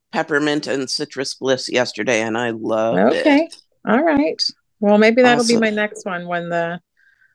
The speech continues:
Speaker 2: when the
Speaker 1: Yeah.
Speaker 2: water runs out. Yeah.
Speaker 1: Yeah, you
Speaker 2: And
Speaker 1: definitely
Speaker 2: just
Speaker 1: should.
Speaker 2: for those of you who have the bubble diffuser, if you hear me talk about blends and you're like, "Well,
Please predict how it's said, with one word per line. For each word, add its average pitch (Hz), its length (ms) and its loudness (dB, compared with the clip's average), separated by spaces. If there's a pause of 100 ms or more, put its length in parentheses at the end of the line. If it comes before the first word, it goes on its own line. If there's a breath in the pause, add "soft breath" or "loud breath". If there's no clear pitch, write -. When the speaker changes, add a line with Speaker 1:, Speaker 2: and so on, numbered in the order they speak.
(160)
Speaker 2:
when 156 160 2
the - 0 -
Speaker 1:
Yeah. 123 200 4
Speaker 2:
water 170 300 0
runs 156 260 -4
out. 151 400 -4 (340)
Yeah. 170 180 -2
Speaker 1:
Yeah, 123 240 4
you 151 140 2
Speaker 2:
And - 20 -2
Speaker 1:
definitely 311 240 4
Speaker 2:
just 392 260 4
Speaker 1:
should. 127 240 -4 (600)
Speaker 2:
for 302 200 2
those 339 280 4
of 427 100 2
you 320 200 -4
who 285 200 -6 (140)
have 202 320 -2
the 240 100 2
bubble 190 400 -2
diffuser, 202 800 -2 (500 loud breath)
if 269 180 0
you 277 160 0
hear 339 720 0
me 254 200 0
talk 214 360 -4
about 226 480 0 (160)
blends 175 640 -2
and 208 160 0
you're 202 140 -2
like, 185 220 -4 (100)
"Well, 330 400 0